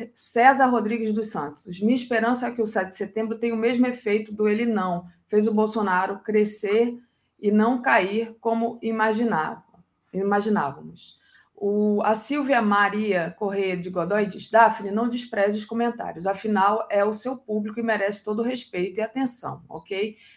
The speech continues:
Errar nos comentários é perfeitamente humano." Silvia, eu, eu super não desprezo os comentários, tento ler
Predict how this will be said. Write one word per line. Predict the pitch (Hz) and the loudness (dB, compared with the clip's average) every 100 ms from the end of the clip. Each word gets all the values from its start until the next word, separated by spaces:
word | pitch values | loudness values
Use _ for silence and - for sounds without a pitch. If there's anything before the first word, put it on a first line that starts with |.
| - | -2
Errar | 254 226 202 | 2 4 6
nos | 214 208 | 4 2
comentários | 214 208 214 226 226 | -2 0 0 -2 -2
é | |
perfeitamente | 226 214 - 220 214 214 214 | -4 -8 -6 -4 0 0 -2
humano." | 247 196 170 170 - _ - | -4 -4 -4 -10 -18 _ -8
Silvia, | 269 262 220 214 | -4 2 4 6
eu, | 226 240 240 - _ - | 4 2 -4 -16 _ -4
eu | 214 | -2
super | 214 - - - 269 294 302 320 320 262 | -4 -12 -10 -2 -2 -2 0 4 4 4
não | 233 269 277 | 2 2 0
desprezo | 311 - 202 196 202 202 | -4 -6 2 4 4 2
os | - | -6
comentários, | 196 190 185 175 185 214 - _ - | -8 -8 -4 -2 -2 -4 -10 _ -4
tento | 226 220 | -4 -4
ler | 202 214 247 - | -4 -2 -4 -8